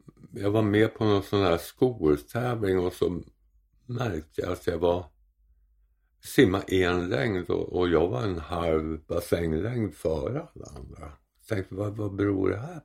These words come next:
på? Men sen så, eh, jag var inte speciellt begåvad, men jag var faktiskt hundratjugofem D M-tecken i Jämtland.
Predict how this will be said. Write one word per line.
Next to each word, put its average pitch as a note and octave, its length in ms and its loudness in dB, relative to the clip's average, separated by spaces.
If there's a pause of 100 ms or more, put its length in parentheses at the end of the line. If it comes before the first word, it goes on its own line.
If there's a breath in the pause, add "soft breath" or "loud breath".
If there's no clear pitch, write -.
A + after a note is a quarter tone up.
på? - 220 -12 (1900 soft breath)
Men G#2 100 -4
sen D3+ 280 0
så, F#2 360 2 (200)
eh, G#2 100 4
jag G#2 140 4
var C#3 160 4
inte - 180 -4
speciellt - 680 2
begåvad, F2 600 -2
men F2+ 140 0
jag G#2 100 2
var A#2+ 280 -4
faktiskt - 460 -2
hundratjugofem G2+ 1200 0
D E2 200 4
M-tecken D2+ 800 -6
i D2 180 -4
Jämtland. D#2 500 -10